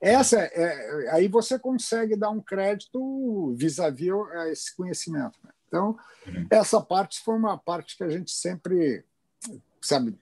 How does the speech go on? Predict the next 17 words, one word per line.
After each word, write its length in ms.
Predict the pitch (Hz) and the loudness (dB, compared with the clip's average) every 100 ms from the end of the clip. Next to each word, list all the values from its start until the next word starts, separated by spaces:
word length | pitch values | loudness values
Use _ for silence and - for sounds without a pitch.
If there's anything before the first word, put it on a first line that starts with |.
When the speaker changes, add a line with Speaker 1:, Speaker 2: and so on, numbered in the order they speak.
| - | -14
Speaker 1:
sempre, 500 | - - 170 196 143 | -6 -2 0 2 0
sempre 360 | 113 165 165 165 | 0 -4 0 0
atuamos. 420 | 160 151 110 98 _ _ _ - - - - - | 2 -2 -4 -6 _ _ _ -20 -20 -20 -16 -6
Então, 280 | 254 262 214 | 4 6 6
isso 200 | 240 - | 6 6
faz 180 | 220 - | 4 4
parte 200 | 180 202 | -2 -2
da 80 | |
carteira. 420 | 220 254 285 311 285 | -2 -2 2 4 6
Outra 260 | - 202 | 4 -2
parte 420 | - 175 151 - | -2 -2 -2 -6
são 240 | - 190 185 | -8 -4 -4
as 140 | 143 | 0
operações 680 | 151 - 151 - 175 160 135 | 0 0 -6 -8 -8 -8 -6
em 100 | 151 | -6
bolsa, 540 | 123 165 220 220 143 | 2 4 4 2 -6
que 360 | 120 - 147 | -12 -2 0